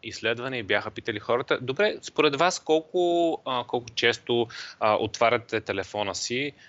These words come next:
а, на ден?“ И повечето хора казват, „Ами да, аз си ползвам телефона, нали, пишат ми някакви хора, аз пиша, ми, двайсет на двайсет и пет пъти го отварям.“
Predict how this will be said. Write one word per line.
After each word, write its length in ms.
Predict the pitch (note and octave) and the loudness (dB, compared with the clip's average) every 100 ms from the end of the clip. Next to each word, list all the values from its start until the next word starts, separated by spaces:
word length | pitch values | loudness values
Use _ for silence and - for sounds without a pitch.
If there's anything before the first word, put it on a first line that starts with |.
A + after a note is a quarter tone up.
| _ | _
а, 140 | A#2 | -2
на 140 | A#2+ G#2+ | 0 2
ден?“ 260 | A#2 F2+ - - - - | 2 0 -8 -20 -20 -14
И 60 | |
повечето 400 | - G#3 G3+ - | 2 2 2 -2
хора 240 | D#3+ E3 D3+ | 0 2 2
казват, 480 | - B2+ D#3+ - - - - | 2 0 0 -12 -20 -20 -8
„Ами 180 | F#3 C#4 | -6 -4
да, 80 | D#4+ | 0
аз 220 | F4 E4+ | 0 0
си 80 | - | -4
ползвам 400 | - F3 A3+ G#3 | 4 6 8 4
телефона, 600 | - A2+ - D3 D3 A#2 | 2 2 2 0 2 0
нали, 540 | F#2+ G2 D#3+ G#3+ A#3 G#3+ | -2 0 0 0 -4 -6
пишат 300 | A#3+ A#3 A3+ | -2 -2 0
ми 220 | C#3 G#2+ - | 0 0 0
някакви 280 | A2+ A2 G2+ | 0 0 -6
хора, 320 | - E3+ D#3+ | -2 2 4
аз 140 | D#3 | 2
пиша, 580 | - C#3 - G3 G#3 G3+ - _ | -4 -6 -6 -4 -4 -6 -10 _
ми, 180 | A3 C#4+ _ - - _ _ | -10 -10 _ -20 -20 _ _
двайсет 460 | C#3+ G#3+ G#3+ A#3 A#3+ | 2 2 2 -4 -2
на 140 | B3+ | -2
двайсет 280 | C3+ A#2 - | 2 2 2
и 20 | |
пет 180 | G#2+ - | -4 -4
пъти 200 | G#2 B2 | -6 -6
го 120 | A#2 | -6
отварям.“ 360 | G#2+ - E2+ | -6 -4 -4